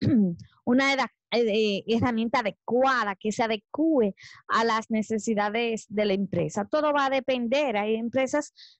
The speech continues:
que no tienen mucho movimiento de inventario, entonces no necesitarían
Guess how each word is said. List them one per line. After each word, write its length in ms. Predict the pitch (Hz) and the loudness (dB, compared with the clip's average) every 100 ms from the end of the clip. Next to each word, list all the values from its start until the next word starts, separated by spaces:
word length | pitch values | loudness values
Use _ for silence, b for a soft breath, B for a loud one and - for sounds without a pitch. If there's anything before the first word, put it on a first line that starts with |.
| _ | _
que 140 | 320 | 0
no 140 | 277 269 | 2 0
tienen 240 | 277 254 | 0 0
mucho 260 | 247 240 262 | 0 0 0
movimiento 560 | 240 233 233 233 233 | 2 0 0 0 0
de 60 | 226 | 0
inventario, 560 | 226 226 214 285 403 370 | 0 0 -2 -2 -2 -4
entonces 340 | 220 220 240 | -4 -2 0
no 160 | 226 220 | 0 0
necesitarían 1080 | 214 214 247 220 233 226 220 214 208 196 | -2 -2 -4 -4 -2 -2 0 0 -2 -4